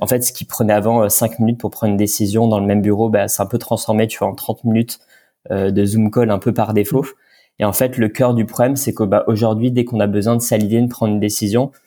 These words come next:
concrètement, on est un peu bloqué entre deux options. Tu vas avoir, en gros, ton option un, la synchrone écrite, type, tu vois, Slack, mail, Notion, Trello, et cetera.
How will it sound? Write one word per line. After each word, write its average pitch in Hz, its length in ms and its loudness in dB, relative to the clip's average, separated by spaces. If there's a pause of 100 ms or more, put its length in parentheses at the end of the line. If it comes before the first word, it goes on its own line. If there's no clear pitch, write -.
(460)
concrètement, 123 520 0
on 127 60 2
est 110 40 2
un 101 80 0
peu 117 140 0
bloqué 113 300 0
entre 117 280 -2
deux 104 220 0
options. 120 320 -2
Tu - 120 -12
vas 107 80 2
avoir, 104 160 0
en 101 80 0
gros, 113 180 0
ton 110 200 -2
option 101 340 -4
un, 113 260 0 (320)
la 104 100 2
synchrone 107 420 0
écrite, 117 300 0
type, 101 360 -4
tu - 100 -12
vois, 104 100 0
Slack, 104 460 -2
mail, 104 360 2
Notion, 104 460 0
Trello, 104 320 0
et 98 60 0
cetera. - 420 -4